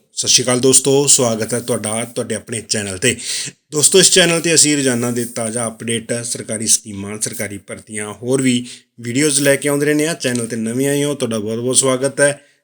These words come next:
ਚੈਨਲ ਨੂੰ ਸਬਸਕ੍ਰਾਈਬ ਜ਼ਰੂਰ ਕਰਿਓ ਤੇ ਬੈਲ ਆਈਕਨ ਪ੍ਰੈਸ ਕਰ ਲਿਓ। ਸ਼ੁਰੂ ਕਰਾਂਗੇ, ਅੰਤ ਤੱਕ ਦੇਖਦੇ ਰਹਿਣਾ, ਵਿਚਕਾਰ ਨਾ ਛੱਡਿਓ। ਸਕਿਪ ਕਰੀ ਵੀਡੀਓ ਤੇ ਬਹੁਤ ਸਾਰੀਆਂ ਜਾਣਕਾਰੀਆਂ ਅਧੂਰੀਆਂ ਰਹਿ ਜਾਂਦੀਆਂ। ਅੱਜ ਦੀ ਵੀਡੀਓ ਵਿੱਚ ਤੁਹਾਨੂੰ ਦੱਸਣ ਜਾ ਰਹੇ ਹਾਂ ਕਿ ਪੈਨਸ਼ਨਰਾਂ ਵਾਸਤੇ ਵੱਡੀ ਰਾਹਤ ਦੀ ਖਬਰ ਆਈ ਹੈ। ਕੀ ਅਪਡੇਟ ਹੈ, ਸਾਰਾ ਤੁਹਾਨੂੰ ਦੱਸਾਂਗੇ।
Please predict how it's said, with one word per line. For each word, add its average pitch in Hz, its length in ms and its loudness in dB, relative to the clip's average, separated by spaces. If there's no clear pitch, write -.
ਚੈਨਲ 156 280 4
ਨੂੰ 175 80 2
ਸਬਸਕ੍ਰਾਈਬ 147 500 2
ਜ਼ਰੂਰ 135 220 -2
ਕਰਿਓ 123 280 0
ਤੇ 120 140 -2
ਬੈਲ 107 240 -4
ਆਈਕਨ 107 300 -6
ਪ੍ਰੈਸ 117 300 -4
ਕਰ 101 180 -8
ਲਿਓ। 104 180 -8
ਸ਼ੁਰੂ 156 200 -2
ਕਰਾਂਗੇ, 151 360 0
ਅੰਤ 131 160 -4
ਤੱਕ 135 140 0
ਦੇਖਦੇ 127 300 0
ਰਹਿਣਾ, 139 300 -2
ਵਿਚਕਾਰ 131 380 0
ਨਾ 104 120 -6
ਛੱਡਿਓ। 113 340 -6
ਸਕਿਪ - 380 2
ਕਰੀ 127 200 0
ਵੀਡੀਓ 120 180 -2
ਤੇ 123 120 -2
ਬਹੁਤ 117 240 -4
ਸਾਰੀਆਂ 117 260 -2
ਜਾਣਕਾਰੀਆਂ 113 500 -6
ਅਧੂਰੀਆਂ 110 260 -4
ਰਹਿ 101 140 -4
ਜਾਂਦੀਆਂ। 101 320 -6
ਅੱਜ 143 100 -4
ਦੀ 170 120 -2
ਵੀਡੀਓ 156 200 0
ਵਿੱਚ 135 240 0
ਤੁਹਾਨੂੰ 135 220 -2
ਦੱਸਣ 120 260 -2
ਜਾ 117 140 -2
ਰਹੇ 113 100 -2
ਹਾਂ 113 80 -6
ਕਿ 139 80 -6
ਪੈਨਸ਼ਨਰਾਂ 131 680 -6
ਵਾਸਤੇ 123 400 -4
ਵੱਡੀ 113 360 -6
ਰਾਹਤ 104 260 -8
ਦੀ 101 140 -10
ਖਬਰ 101 300 -8
ਆਈ 101 260 -4
ਹੈ। 110 140 -2
ਕੀ 165 200 4
ਅਪਡੇਟ 165 420 2
ਹੈ, 170 140 4
ਸਾਰਾ 135 360 4
ਤੁਹਾਨੂੰ 127 280 0
ਦੱਸਾਂਗੇ। 139 600 4